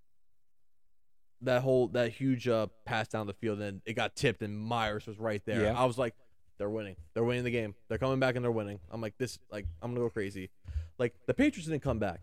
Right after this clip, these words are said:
Speaker 1: It was Kendrick Bourne and
Speaker 2: Kendrick Bourne is, like, the most absurd receiver
Speaker 1: I was
Speaker 2: 'cause
Speaker 1: just like
Speaker 2: he makes big grown man plays, and other times he's just irrelevant and
Speaker 1: Yeah.
Speaker 2: he drops the ball.
Speaker 1: Yeah. I was just like, I'm like,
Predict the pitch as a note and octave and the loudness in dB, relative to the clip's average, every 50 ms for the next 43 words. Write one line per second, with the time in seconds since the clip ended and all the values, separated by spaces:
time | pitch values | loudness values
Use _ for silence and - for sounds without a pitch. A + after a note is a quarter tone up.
0 | - - - A#2+ A2+ - - F3+ G3+ G3+ G3+ E3 B2+ A#2+ C#3 C#3+ C3+ A#2+ A#2 A2 | -14 -6 -4 -4 -4 0 4 4 6 8 8 6 6 6 6 8 8 8 6 4
1 | A2+ A2 - - - A#2 A#2 A#2 A2+ A2+ A2+ A2 G#2+ G#2 G2+ - - - - - | 0 -2 -6 -6 -4 0 0 2 2 2 0 0 -2 -4 -6 -8 -14 -20 -20 -20
2 | - - - - - - - - - E3+ F#3+ G#3+ D4 C4 D3+ B2 A#2+ C3 C3+ C#3+ | -20 -20 -20 -20 -20 -20 -18 -8 -2 -2 0 2 2 0 0 0 2 2 4 4
3 | C#3 A#2+ A2+ A2+ A2 A#2+ A#2 A#2 C3+ A#2 G#2+ G2+ - - B2 B2 C3 C3+ C#3 B2 | 4 2 0 -2 -4 -4 -4 -2 -2 -2 -2 -4 -6 -6 -4 0 2 2 2 0
4 | - - - - A2 - - - - B2+ B2 B2 A#2+ - - B2 A#2 B3 C#4+ D4+ | 0 -4 -6 -8 -8 -8 -4 2 4 4 4 4 2 2 2 2 2 4 4 4
5 | D4 D4 C#4 B3 - C4 B3+ A3+ E3+ F#3+ G3+ G#3 A3 F#3+ B2 - - A#2+ A#2 - | 2 0 -2 -2 0 0 0 2 2 2 4 4 2 0 0 -4 -8 -10 -12 -16
6 | - - - - C#3 C#3+ E3+ D#3 B2+ G#2 - A#2 A2 A#2 B2 B2+ C3+ C3+ C3 B2+ | -18 -10 -4 -2 0 2 2 0 -2 -6 -8 -6 -2 0 2 2 2 0 -2 -2
7 | B2 A#2+ B2 B2+ B2+ A2+ - - - A#2+ C3 C3+ C3 B2 B2 B2 C3 C#3 C3+ - | -2 0 0 0 -2 -4 -4 -2 0 0 0 0 -2 -2 -4 -2 -2 -2 -2 -4
8 | C#3+ C3+ A#2+ A#2 A2+ A#2 G#2+ G#2 G2 G2+ G2+ G2+ G2 F#2 F#2+ F#2+ F#2+ F#2 D2 F2+ | -4 -4 -4 -6 -6 -6 -6 -4 -4 -4 -4 -4 -4 -6 -6 -8 -10 -10 -10 -10
9 | G2+ G2 G2 B2+ B2+ B2+ B2+ A#2+ G#2+ G#2+ F#2+ A2 G#2 G2 G2 F#2+ F#2+ F#2 F#2+ F#2+ | -8 -6 -2 0 2 2 4 2 2 0 -4 -6 -8 -6 -6 -4 -4 -6 -6 -8
10 | - - D2+ D#2 D#2+ F#2 - - - - - - - B2 - G2+ G2 - G#2 G2 | -8 -12 -14 -14 -14 -16 -18 -20 -20 -20 -18 -12 -12 -10 -8 -8 -8 -8 -10 -12
11 | - - - - - - - C#3 D3 C#3+ | -12 -16 -20 -20 -20 -20 -16 -14 -14 -14